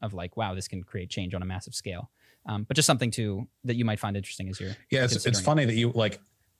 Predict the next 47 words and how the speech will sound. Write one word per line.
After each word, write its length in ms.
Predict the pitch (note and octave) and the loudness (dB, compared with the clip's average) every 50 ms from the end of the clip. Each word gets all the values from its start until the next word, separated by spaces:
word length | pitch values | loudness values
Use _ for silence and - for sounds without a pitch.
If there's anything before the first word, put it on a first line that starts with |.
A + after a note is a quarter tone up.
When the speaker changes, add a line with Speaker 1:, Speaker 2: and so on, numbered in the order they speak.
| - | 0
Speaker 2:
brought 360 | - G2 F#2+ F#2 G2 A#2 B2 B2 | 2 4 4 6 6 6 6 6
up 200 | A#2 A2+ - - | 6 4 2 0
third 340 | - - - B2 A#2+ A2 | -4 2 4 6 6 6
worldism 640 | F#2 F2+ E2 G2 A2+ A#2 G#2+ G2 G2 E2+ F2 F2 E2 E2 | 6 6 6 6 6 6 6 6 4 4 4 4 2 4
earlier 340 | - F#2 G2+ G#2 G#2 F#2+ | 4 4 4 4 6 6
in 60 | F#2 F#2 | 6 6
Speaker 1:
Mm-hmm. 60 | F2+ | 6
Speaker 2:
this 120 | - - - | 6 4 4
conversation. 760 | - G2 F#2 F2+ E2+ E2+ - - G2 F#2+ F#2+ - F#2 F2 E2 - - - - - | 2 2 2 4 2 2 2 4 4 4 4 4 4 4 2 0 -8 -12 -4 2
There 120 | B2+ A#2+ | 4 6
are 60 | A#2 A#2 | 8 8
a 60 | A#2 | 8
lot 200 | A#2 A#2+ C3 C3+ | 8 8 8 6
of 100 | A#2+ A2 | 6 4
socialists 680 | - - B2 A#2+ A#2 - - G#2+ G2 F2 - - - | 4 4 4 4 4 4 4 4 4 2 2 0 0
who 100 | - G#2 | 2 2
believe 380 | F#2 E2+ F#2 F#2 G2+ G2+ G2 F2 | 4 4 4 4 6 4 4 4
that 160 | - G2 F#2+ | 2 0 2
the 200 | - F#2 F#2+ F#2+ - | 2 2 2 2 2
only 320 | F#2+ G#2 G#2+ G#2+ G#2 G#2 | 2 4 6 6 6 6
vanguard 680 | F#2+ F2 D#2 - F#2+ G2 G2+ G2+ G2 G2 F#2+ F#2 F2 - | 6 4 4 2 2 4 6 6 6 6 6 4 4 2
for 120 | - G2 | 2 0
socialism 640 | F2+ - - G2 G#2 G2+ - G#2 F#2+ F2 - - E2 D#2+ | 2 4 4 4 4 4 4 4 4 4 4 2 2 2
that 80 | F2 | 4
has 160 | F2 F2+ F2+ | 2 2 4
an 80 | G2 G2 | 4 4
actual 320 | F#2 F#2+ G2 - - F#2 | 4 4 2 2 2 2
Speaker 1:
<laughs> 120 | F2 - - | 2 4 4
Speaker 2:
shot 180 | A2+ G2 F2+ | 4 4 4
at 100 | F2 F2 | 2 2
functioning 540 | - - A2 A2+ G#2 - - F2+ F2 E2+ F#2 - | 2 2 2 2 2 2 2 2 2 2 2 4
is 160 | A#2+ A#2 G2+ | 4 4 6
in 120 | A#2+ G#2 | 6 6
the 60 | F#2 | 4
developing 440 | D#2+ - - E2 D#2 - - E2+ E2 | 4 2 2 2 2 2 0 0 0
world, 260 | D3 D#2 - D3+ D3 C3+ | 2 2 2 2 0 0
Speaker 1:
Interesting. 260 | C#3 C3+ - A#2 A2+ - | -2 -4 -6 -6 -6 -2
Speaker 2:
because 300 | - A#2 G2+ A#2 G2+ - | 0 2 2 2 0 2
the 160 | - G#2 G2+ - | 2 0 2 4
overlapping 640 | A2 A2+ G#2 A2+ A2+ G2+ G#2+ G2+ G2+ G2 G#2 F#2+ F#2+ | 4 4 6 6 6 6 6 4 4 4 2 2 2
economic 460 | F2+ F#2 F#2 - G2+ F#2+ F#2 F2+ F2+ - | 2 2 2 4 4 6 6 6 4 4
systems 520 | - G#2 F#2+ - - F#2 F2 F2+ F2 - | 2 2 0 0 2 2 4 4 4 4
of 140 | F2 F2 E2 - _ - | 2 0 -2 -2 _ -4
a 60 | F#2 F2+ | -4 -4
place 340 | - - F#2+ F#2 F2+ - | 0 2 2 2 2 4
like 140 | F2+ E2 - | 2 0 2
America 520 | E2 D#2+ E2+ F#2 G2+ A2+ A#2 - C#3 C#3+ | 2 2 4 4 4 4 4 4 4 4